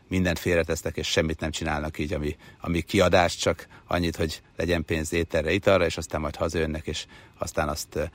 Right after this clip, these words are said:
fel tudják használni, amit itt kerestek. Tehát azért ritka az, meg nagyon jó szakmája kell, hogy legyen annak, aki itt úgy él, mint a dánok, abból a fizetésből, amit kap. Diákok viszont bőven vannak, és hát ők nem feltétlenül Koppenhágában laknak, mert, ö, azért a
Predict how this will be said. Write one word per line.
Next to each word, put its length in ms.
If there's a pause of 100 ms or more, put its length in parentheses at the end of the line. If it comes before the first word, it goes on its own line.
(140)
fel 220
tudják 260
használni, 380
amit 160
itt 120
kerestek. 580 (240)
Tehát 200
azért 300
ritka 360
az, 140
meg 120
nagyon 260
jó 240 (260)
szakmája 420
kell, 160
hogy 100
legyen 180
annak, 260
aki 200
itt 140
úgy 220
él, 260 (260)
mint 200
a 60
dánok, 480 (280)
abból 220
a 40
fizetésből, 560
amit 240
kap. 260 (580)
Diákok 440
viszont 340
bőven 340
vannak, 480
és 280
hát 240
ők 140
nem 140
feltétlenül 480
Koppenhágában 800
laknak, 420 (380)
mert, 320
ö, 140
azért 340
a 200